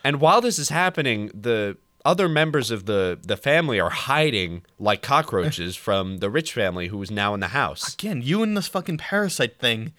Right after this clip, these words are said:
Speaker 2: you, you're picking up on shit that went over my head.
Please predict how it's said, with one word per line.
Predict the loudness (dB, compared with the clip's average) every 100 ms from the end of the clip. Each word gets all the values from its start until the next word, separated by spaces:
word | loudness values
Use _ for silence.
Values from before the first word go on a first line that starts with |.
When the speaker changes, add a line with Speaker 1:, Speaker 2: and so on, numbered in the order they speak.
| _ _ _
Speaker 2:
you, | -4 -2
you're | 0 -2
picking | 0 0 0
up | -2 0
on | 0
shit | 0 0
that | -2
went | -2 -2
over | -2
my | 2 2
head. | 2 0 -2